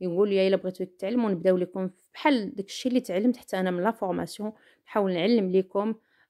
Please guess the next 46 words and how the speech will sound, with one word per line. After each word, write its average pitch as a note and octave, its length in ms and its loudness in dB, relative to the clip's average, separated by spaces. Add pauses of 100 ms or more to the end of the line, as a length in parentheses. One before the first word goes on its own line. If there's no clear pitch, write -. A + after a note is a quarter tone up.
(100)
آه، F3+ 240 0
المهم G#3+ 440 2
ندير G3 400 2
لكم C#4+ 280 6
داكشي A3+ 360 -2
اللي A3 200 -2
ك-، G3 120 -14
كيف G#3 260 -10
ما F#3+ 80 -6
قلت E3+ 240 -12
لكم F#3+ 200 -6
نتعلموا، C4+ 360 4
نبدا F#3+ 200 -2
بالحوايج F#3+ 500 -2
هكذا E3+ 460 -4
اللي E3+ 160 -4
بديت D#3 280 -8
بهم. F3+ 460 0 (420)
هنايا G#3 220 2
العجينه F3 400 0
ديالي E3 580 0
بعد C#3+ 300 -6
ما D#3+ 100 -2
اختمرت. F3 460 -4
المهم F3 220 -2
بالنسبه G#3 360 2
لاباط F#3 340 -2
البنات F#3+ 280 -4
انا F#3 100 -4
درتها E3+ 320 -4
في B3+ 60 -4
الصباح F#3 280 -16
كيف F#3 220 -14
ما F3 140 -4
شفتوا، G#3 280 -10
غير A3+ 100 -2
كملت G#3 380 -6
العجينه F3 500 -2 (400)
ديال F3+ 240 4
هذا E3 200 -2
الخبز B3 460 -2 (440)
ودرت G3+ 340 -2
لاباط F#3 360 -4
باش F#3+ 180 0
تبقى - 360 -6
ت-، A3 160 -10